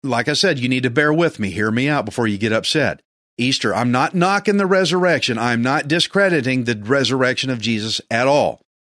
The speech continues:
I want to show you a Bible verse from two different Bible translations. I want you to take a look at this, okay?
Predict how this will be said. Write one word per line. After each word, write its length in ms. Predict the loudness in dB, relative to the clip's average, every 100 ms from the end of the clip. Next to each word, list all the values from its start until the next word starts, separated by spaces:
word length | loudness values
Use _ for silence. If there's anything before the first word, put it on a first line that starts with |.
| _ -2
I 120 | 2
want 380 | 2 2 0 0
to 120 | 0
show 260 | 0 0 2
you 260 | 2 2
a 120 | 0
Bible 440 | 0 2 2 0 -2
verse 420 | -2 -4 -4 -6 -4
from 200 | -2 -2
two 340 | 0 0 0 0
different 500 | -2 -2 -2 -4 -6 -6
Bible 420 | 0 0 0 -2
translations. 840 | -2 -2 0 0 0 0 -4 -4
I 60 | -2
want 280 | -2 -2 -2
you 60 |
to 80 | -2
take 280 | 0 0 0
a 60 |
look 220 | 0 0 -2
at 140 | -6
this, 260 | -6 -6 -8
okay? 480 | -6 -2 0 -2